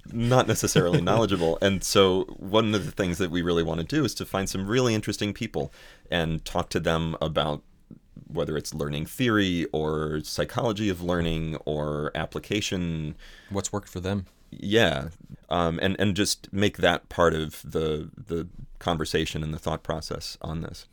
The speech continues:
Speaker 1: So w-, one of the things that I'm interested in studying is, or, or investigating in this podcast, is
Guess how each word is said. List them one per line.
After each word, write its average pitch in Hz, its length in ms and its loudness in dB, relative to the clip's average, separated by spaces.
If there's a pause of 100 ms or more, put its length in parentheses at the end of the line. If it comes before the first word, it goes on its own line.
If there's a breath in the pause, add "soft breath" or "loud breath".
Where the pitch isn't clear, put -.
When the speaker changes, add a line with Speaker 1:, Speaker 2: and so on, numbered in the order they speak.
(140)
Speaker 1:
So 117 640 6
w-, 113 260 -8
one 127 200 6
of 120 60 8
the 104 60 8
things 110 280 2
that 98 180 2 (420)
I'm 104 180 2
interested 90 420 0
in 82 180 0
studying 82 520 2
is, 80 500 -2 (240)
or, 80 260 2
or 78 80 -4
investigating 78 720 -2
in 78 80 -4
this 82 120 -6
podcast, 95 540 0
is 82 400 0